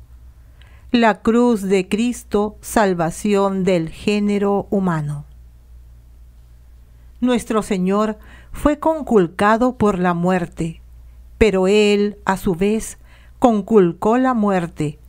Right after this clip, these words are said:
pasando por ella como si fuera un camino. Se sometió a la muerte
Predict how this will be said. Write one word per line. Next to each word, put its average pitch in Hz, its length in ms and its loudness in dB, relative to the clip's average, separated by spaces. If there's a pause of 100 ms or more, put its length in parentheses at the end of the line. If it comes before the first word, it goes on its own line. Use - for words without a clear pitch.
(360)
pasando 214 680 -2
por 165 180 -2
ella 185 460 0 (300)
como 202 260 0
si 202 160 -4
fuera 208 420 0
un 170 200 0
camino. 160 580 -4 (1000)
Se 220 180 2
sometió 190 640 0
a 202 80 2
la 185 140 0
muerte 196 680 -2